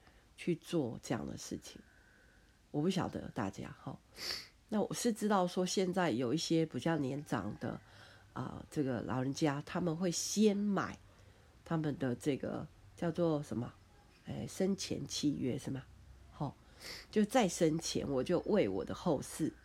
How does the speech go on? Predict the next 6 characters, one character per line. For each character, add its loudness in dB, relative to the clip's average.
处 -6
理 0
一 -6
下， -2
啊， -2
要， 2